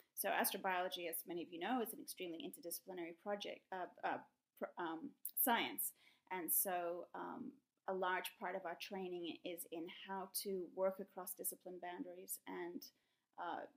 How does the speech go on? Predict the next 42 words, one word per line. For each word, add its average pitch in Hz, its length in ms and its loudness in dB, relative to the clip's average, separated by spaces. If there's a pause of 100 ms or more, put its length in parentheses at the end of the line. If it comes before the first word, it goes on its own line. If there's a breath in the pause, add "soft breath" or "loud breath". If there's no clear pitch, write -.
(160)
make 202 440 2
sort 190 180 0
of, 165 60 -2 (420)
you 202 160 -4
know, 143 120 0 (340)
bigger 233 180 8
discoveries 208 640 4
because 262 400 4
of 208 120 2
that, 165 200 2
because 185 240 -6
you're 185 120 -4
not 180 180 0
working 180 260 -2
within 165 280 -10
your - 180 -4
own - 100 -2
field. - 360 -10 (1500 loud breath)
So 233 340 8
the 240 100 8
other 302 140 8
question 254 380 4
I 208 80 4
have 214 260 -4
here 214 160 0
is, 202 140 0
you 202 80 0
know, 196 40 2
what 220 140 2
does 220 100 0
a 202 60 -4
typical 202 360 -2
day 202 260 4
look 170 180 0
like? 180 300 0
And 175 160 -4
I 175 100 -2
was 185 320 -6
joking 185 340 -2
with - 160 -2
Sanjoy 190 400 -2
that 170 180 -4